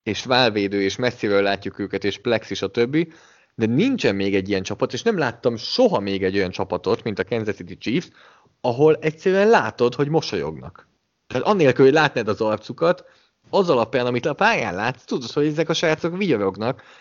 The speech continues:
mert itt egy dupla passz, ott egy hatvan yardos passz, ott egy trükkös játék.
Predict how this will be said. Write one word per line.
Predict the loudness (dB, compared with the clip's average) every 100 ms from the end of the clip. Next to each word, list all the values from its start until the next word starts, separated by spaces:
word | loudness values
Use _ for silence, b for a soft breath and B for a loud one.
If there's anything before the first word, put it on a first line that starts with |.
| B
mert | -6 -4
itt | -4 2 4
egy | 4
dupla | 4 2 2 0
passz, | 2 0 -2 -2
ott | -2 0
egy | 0
hatvan | 2 2 2 -2
yardos | 0 0 0 -4 -4
passz, | -2 -2 -4 -16 b b -4
ott | -4 2
egy | 2 2
trükkös | 0 -2 0 0 0
játék. | 0 -2 -2 0 0 -2